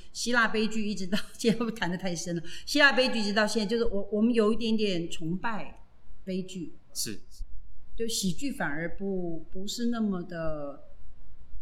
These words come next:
Speaker 1: 被放在前面，觉得它不是那么高阶。
Speaker 2: 嗯哼，嗯。
Speaker 1: 可是喜剧好难做哎，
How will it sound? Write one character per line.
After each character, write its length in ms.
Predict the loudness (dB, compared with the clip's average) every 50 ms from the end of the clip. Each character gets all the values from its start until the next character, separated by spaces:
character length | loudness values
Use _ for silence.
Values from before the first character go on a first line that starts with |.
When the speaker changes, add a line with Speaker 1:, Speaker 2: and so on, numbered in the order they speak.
| -2 -2
Speaker 1:
被 160 | 0 0 0
放 160 | 0 0 2 2
在 100 | 0 0
前 240 | 0 -4 -2 -2
面， 180 | -2 -2 -2 -4
觉 140 | -2 -2 -2
得 100 | -2 0
它 320 | 0 0 0 0 -2 -4 -2 -2 -2 -2
不 120 | 0 -2 -2
是 140 | 0 0 0
那 120 | 0 8
么 100 | 10 10 10 10 6
高 760 | 2 2 0 0 0 0 0 -2 -2 -2 -2 -4 -4 -6 -4
阶。 500 | -2 0 0 2 2 0 -2 -4 -8 -6 -4 -2 -2 0 -2 -2 4
Speaker 2:
嗯 80 | 4 2 4
哼， 140 | 4 -4 -4 -6 -4 -2 -2
嗯。 140 | -2 -2 -4 -8 -14 -10
Speaker 1:
可 100 | -2 0
是 160 | 0 0 0 -2 -4 -6 -8 -4
喜 220 | -4 0 0 0
剧 100 | 2 2
好 200 | 0 0 2 2
难 200 | 2 2 2 2
做 300 | 2 2 2 2 4 4
哎， 200 | 2 0 -2 -4